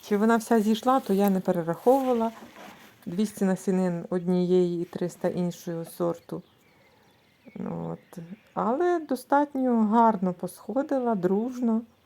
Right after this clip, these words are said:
То думаю, що втрат в цьому насінні майже нема. Будемо бачити, яка вона буде дійсно, в дійсності на врожайність.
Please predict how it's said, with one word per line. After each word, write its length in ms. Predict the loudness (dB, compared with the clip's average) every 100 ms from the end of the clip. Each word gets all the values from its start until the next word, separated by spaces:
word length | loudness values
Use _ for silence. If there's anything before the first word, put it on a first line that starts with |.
| _ _ _ _ _ _ _ _ _ _ _ _ _
То 120 | -6
думаю, 440 | -4 0 2 2 0
що 840 | -2 -4 -2 0 -2 -2 -6 -10 -10
втрат 340 | -2 0 0
в 300 | -6 -16 -6
цьому 220 | 0 0
насінні 500 | 0 -4 -4 -2 -2 -4
майже 380 | -2 0 0 0
нема. 360 | 0 -2 -6 -6
Будемо 280 | -4 -2
бачити, 420 | 0 -2 -4 -8 -6
яка 300 | -6 -2 -2
вона 360 | 0 -4 -6 -10 _ _ _ _ _ -20 -20 _ _ _ -10
буде 320 | -6 -2 -4
дійсно, 640 | -2 -6 -6 -4 -4 -6 -10 _
в 40 | -10
дійсності 960 | -6 -4 -4 -6 -6 -8 -6 -6 -8
на 200 | -6 -2
врожайність. 960 | 0 0 0 -2 -4 -8 -12 -18 -20